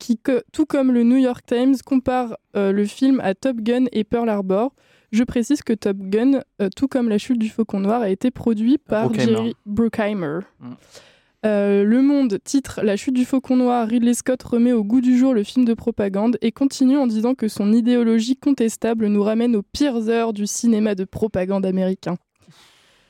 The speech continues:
Speaker 1: Pour l'Obs, dans une critique de mai deux mille vingt-deux, c'est aussi la vision des Somaliens qui dérange.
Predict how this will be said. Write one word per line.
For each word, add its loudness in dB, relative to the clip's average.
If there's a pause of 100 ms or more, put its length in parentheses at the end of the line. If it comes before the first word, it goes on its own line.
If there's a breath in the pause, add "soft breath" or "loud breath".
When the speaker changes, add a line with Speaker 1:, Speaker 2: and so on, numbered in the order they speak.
(180 soft breath)
Speaker 1:
Pour 2
l'Obs, -4 (360)
dans 0
une 0
critique -2
de 0
mai 2
deux 0
mille 2
vingt-deux, 0
c'est -2
aussi 0
la 2
vision 4
des 2
Somaliens 2
qui -2
dérange. -2